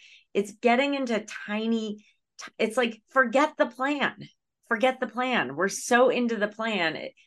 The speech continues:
Get into tiny action steps so that you can learn more about yourself. And one door is gonna open another. It's like dating your career, right?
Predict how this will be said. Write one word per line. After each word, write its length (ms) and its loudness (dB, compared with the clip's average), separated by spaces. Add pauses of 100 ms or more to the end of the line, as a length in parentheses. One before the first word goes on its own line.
(300)
Get 200 6
into 240 0
tiny 580 0
action 480 -2
steps 840 -2 (520)
so 160 -2
that 140 0
you 200 -2
can 480 -4 (160)
learn 380 4
more 180 6
about 220 4
yourself. 680 0
And 160 -8
one 260 0
door 160 4
is 100 0
gonna 180 0
open 260 -2
another. 640 2
It's 140 -14
like 180 -4
dating 340 2
your 120 0
career, 440 -2
right? 380 -2